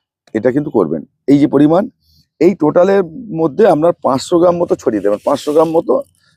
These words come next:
এই দানা কীটনাশকটা ছড়িয়ে দেবেন। তাহলে কিন্তু আপনার মধ্যে আর পিঁপড়ে হবে না,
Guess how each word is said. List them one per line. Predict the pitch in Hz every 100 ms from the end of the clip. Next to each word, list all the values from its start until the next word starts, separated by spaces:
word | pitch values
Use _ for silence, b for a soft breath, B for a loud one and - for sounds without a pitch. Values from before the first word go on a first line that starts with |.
| _ -
এই | 135
দানা | 117 127
কীটনাশকটা | - 131 135 139 170 196
ছড়িয়ে | 175 107 87 71
দেবেন। | 78 - _ _ _ _ -
তাহলে | 113 147
কিন্তু | 147 165 190 220 - _ _ _ -
আপনার | 110 139 143
মধ্যে | 143 156
আর | 147
পিঁপড়ে | - 131 127
হবে | 123 120
না, | 131